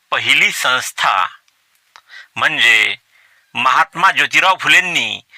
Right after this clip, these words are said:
स्थापन केलेले बालहत्या प्रतिबंधक गृह होय. अठराशे त्रेसष्ट मध्ये महात्मा ज्योतिराव फुले यांनी पुण्यात त्यांच्या स्वतःच्या घरी बालहत्या प्रतिबंधक गृह स्थापन केले.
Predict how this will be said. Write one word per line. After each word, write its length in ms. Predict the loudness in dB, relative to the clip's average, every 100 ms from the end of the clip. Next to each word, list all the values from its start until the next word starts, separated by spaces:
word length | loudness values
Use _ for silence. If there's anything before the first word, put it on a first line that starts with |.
| -20 -14
स्थापन 680 | -10 -8 0 0 2 -2 -2
केलेले 600 | 0 4 4 2 0 -2 -6 _ _ _ -14
बालहत्या 800 | -2 2 2 2 -4 -4 -4 -2
प्रतिबंधक 920 | -2 -4 -4 -4 -4 -4 -4 -4 -8
गृह 320 | -10 -8 -4 -4
होय. 360 | -2 -2 -2 -2 _ _ _ _ _ _ _ -2
अठराशे 500 | 0 2 0 0 -2
त्रेसष्ट 600 | 0 0 0 0 0 0
मध्ये 600 | 0 0 2 2 2 -2 -10 _ _ _ -20 -20 -12
महात्मा 600 | -4 0 2 0 0 -2
ज्योतिराव 460 | 0 0 0 0 0
फुले 260 | 0 2 4
यांनी 560 | 2 0 -6 -6 -10 -18 _ -20 -20 _ _
पुण्यात 440 | -2 2 4 2 -2 -2
त्यांच्या 260 | -2 0 -2
स्वतःच्या 640 | -2 -4 0 0 2 0
घरी 400 | 2 2 2 0 -6 _ _ _ _ -20 -20 _ _ -16
बालहत्या 800 | -2 2 4 2 -2 -4 -2 -2
प्रतिबंधक 920 | -2 -4 -2 -4 -2 -2 -4 -4 -8
गृह 560 | -8 -6 -6 -4 -6 -8
स्थापन 560 | -14 -4 -2 0 -4 -2
केले. 220 | 0 0